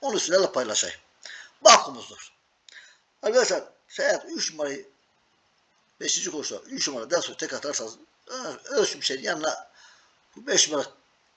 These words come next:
Kızılçay'ını değerlendirebilirsiniz. Bu da takvime bir tay beş numara Kızılçay'ın. Yalnız Öz Şimşek bu gruptan üstün bir taydır.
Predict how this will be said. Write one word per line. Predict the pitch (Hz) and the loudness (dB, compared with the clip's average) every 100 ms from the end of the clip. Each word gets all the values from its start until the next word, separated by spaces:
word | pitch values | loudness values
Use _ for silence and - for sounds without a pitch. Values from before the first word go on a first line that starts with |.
| _ | _
Kızılçay'ını | - 185 190 - 151 165 185 - - _ - | -4 -2 2 4 4 4 -2 -4 -10 _ -4
değerlendirebilirsiniz. | 165 160 165 170 135 139 127 - 98 - - _ _ _ _ _ _ _ _ - - _ _ _ _ _ _ - _ _ _ _ _ - | 0 2 4 4 4 0 -2 -2 -2 -4 -6 _ _ _ _ _ _ _ _ -20 -20 _ _ _ _ _ _ -20 _ _ _ _ _ 0
Bu | |
da | 170 | 2
takvime | 160 131 143 143 | 4 2 -2 -2
bir | |
tay | 147 147 143 | 0 0 0
beş | 143 135 | 0 0
numara | 135 127 | -4 -6
Kızılçay'ın. | - 131 131 151 185 - - - - - - | -6 -6 -2 0 -2 -6 -18 -18 -20 -2 8
Yalnız | 202 196 | 8 8
Öz | 269 254 | 4 6
Şimşek | - - 226 - - | 6 2 0 -2 -18
bu | - 226 | -12 -6
gruptan | 175 196 220 254 | -2 0 -2 -2
üstün | - 190 | -6 -6
bir | 151 | -6
taydır. | 131 117 - - | -6 -6 -12 -16